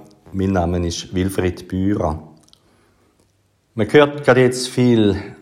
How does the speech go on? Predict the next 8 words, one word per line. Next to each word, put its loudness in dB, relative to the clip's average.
von -4
Flüchtlingsströmen, 0
von -4
Migration. 2
Hunderttausende, 0
Millionen 4
von 0
Menschen 0